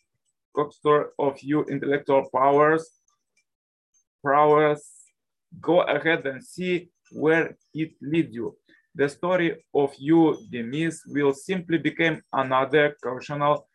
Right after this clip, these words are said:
tale in the textbook for raising true sons and daughters. Absolute value relates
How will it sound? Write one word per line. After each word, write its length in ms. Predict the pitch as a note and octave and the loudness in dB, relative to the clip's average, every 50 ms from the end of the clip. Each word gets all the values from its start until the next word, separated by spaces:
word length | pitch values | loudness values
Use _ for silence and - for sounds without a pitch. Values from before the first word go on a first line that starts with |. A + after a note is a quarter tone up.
| _ _ _ _ _ | _ _ _ _ _
tale 360 | - D#3+ D#3 D#3+ D#3+ D#3 - - | 2 4 6 6 4 4 2 -2
in 160 | D3+ D#3 D3 | -8 -6 -4
the 80 | - C3+ | -4 -4
textbook 500 | - D3+ D#3 D#3 - A#2 B2+ C3 - _ _ _ _ _ _ _ | -2 -2 -4 -4 -4 -8 -8 -8 -10 _ _ _ _ _ _ _
for 300 | - C#3+ C#3 C#3+ C#3 - - | -2 0 2 2 2 0 -2
raising 580 | C3+ C#3 D3 D3+ D#3+ D#3+ C3 D#3 D#3 D3+ C#3+ - | -2 0 2 2 0 0 -2 -6 -8 -10 -10 -10
true 240 | - E3+ D#3+ D#3 - | -8 -8 -8 -8 -6
sons 360 | - D#3 D3+ D3+ D3+ C#3+ C3+ | -4 -2 -2 -2 -2 -4 -8
and 140 | C#3+ C#3+ C#3+ | -8 -6 -2
daughters. 360 | D3 D3 C#3+ B2 - - _ _ _ _ _ _ _ _ _ _ _ - | 0 0 0 0 -4 -8 _ _ _ _ _ _ _ _ _ _ _ 0
Absolute 640 | - D#3+ F#3 - - F3+ F3+ F3+ F#3 F#3 F3 - D3 B2 A2 | 0 0 0 0 -4 -4 -2 0 0 -2 -2 -4 -10 -8 -2
value 680 | C3 C#3 C#3+ C#3+ D3 D3 D3+ D#3 E3 D3+ B2 A2+ - - _ _ _ _ _ _ _ - | 2 2 4 4 2 2 2 2 2 2 2 0 -4 -8 _ _ _ _ _ _ _ -8
relates 960 | - C#3 C#3 C#3+ D3+ D3 C#3 C3+ B2+ B2+ C3 C#3 D3+ D#3+ D#3 C3+ A#2 - _ | -6 -4 -4 -2 0 0 0 0 -2 -2 0 0 2 2 0 0 -2 -6 _